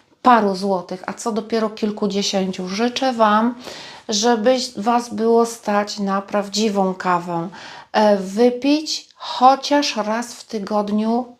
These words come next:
dobrą filiżankę tego czarnego, aromatycznego płynu w gronie rodziny. Tego Wam, kochani,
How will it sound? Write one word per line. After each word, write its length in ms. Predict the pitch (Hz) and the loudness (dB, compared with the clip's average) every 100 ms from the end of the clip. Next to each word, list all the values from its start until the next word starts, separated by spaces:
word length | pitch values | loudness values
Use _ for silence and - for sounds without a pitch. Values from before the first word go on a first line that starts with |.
| _ | _
dobrą 840 | 196 185 240 226 190 180 170 170 - _ _ _ _ | -8 4 6 6 4 -2 -2 -6 -12 _ _ _ _
filiżankę 1120 | - 226 214 202 208 202 202 196 208 226 262 285 _ _ | -6 -2 0 0 2 2 0 -2 0 0 -2 -8 _ _
tego 580 | - 196 196 202 208 220 - | -4 -4 0 2 2 0 -12
czarnego, 680 | - 185 185 185 196 208 214 | -10 -8 -6 -6 -6 -8 -8
aromatycznego 1080 | - 185 185 180 170 190 190 190 196 196 196 196 - - - _ | -6 -4 -4 -4 -4 -6 -6 -4 -2 2 0 0 -14 -18 -20 _
płynu 500 | 226 233 226 233 240 196 | 4 4 4 0 -4 -6
w 140 | 180 | -4
gronie 480 | 202 190 190 185 180 - - | -2 0 0 -2 -6 -12 -8
rodziny. 600 | 185 196 185 185 180 185 _ | -2 -2 -2 -4 -4 -8 _
Tego 360 | 220 233 247 | -2 2 2
Wam, 460 | 233 185 180 202 208 | 0 -2 -2 -4 -4
kochani, 600 | - 190 - 190 196 202 | -6 -6 -4 -2 -2 -4